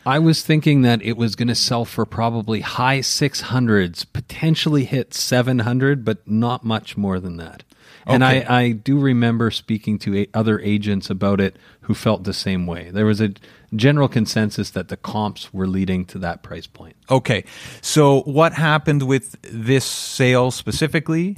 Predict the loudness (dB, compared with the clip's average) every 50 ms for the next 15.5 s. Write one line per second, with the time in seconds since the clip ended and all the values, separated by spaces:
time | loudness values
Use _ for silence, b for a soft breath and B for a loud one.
0 | -10 -8 -4 -2 -2 -2 -2 -2 -4 -4 -2 0 0 0 -2 -2 0 0 2 2
1 | 2 0 0 -2 -6 -6 -8 -8 -8 -10 -14 -18 -20 _ _ _ _ _ _ _
2 | _ -2 -2 -2 -2 -4 -4 -2 0 0 0 0 -2 -4 -4 -4 -4 -4 -4 -4
3 | -4 0 2 4 4 4 2 2 -2 -4 -6 -2 0 0 0 0 0 0 0 0
4 | 0 -2 -6 -6 -6 -6 -4 -2 -2 0 0 0 -2 -2 -4 -6 -6 -6 -4 -4
5 | -4 -4 -2 -2 0 0 0 -2 -4 -4 -2 0 0 2 2 0 -2 -4 -8 -10
6 | -8 -6 -4 -4 -4 -6 -6 -4 -2 0 0 2 2 0 0 -2 -4 -6 -4 -2
7 | 0 0 0 -2 -2 -2 -2 0 0 0 0 -2 -2 -2 -4 -4 -4 -6 -8 -8
8 | -6 -4 -4 -4 -2 -2 0 2 2 4 4 2 2 2 0 0 -2 -6 B B
9 | B B B B B B -6 -4 -4 -4 -4 -4 -2 2 2 2 4 4 2 2
10 | 2 2 2 2 2 2 0 0 -2 -4 -4 -2 0 0 0 0 0 0 0 0
11 | 0 -2 -4 -4 -2 0 0 0 0 -2 -4 -6 -8 _ _ _ _ _ _ _
12 | _ _ _ _ -4 -2 -2 -2 -4 -6 -10 -10 -12 -14 -16 -18 -18 -10 -6 -4
13 | -2 2 2 4 4 2 2 0 0 -2 0 0 0 0 0 0 0 2 2 4
14 | 4 4 2 2 2 2 2 2 2 2 0 0 -2 -2 0 0 0 2 2 0
15 | 0 0 0 0 0 0 0 -2 -4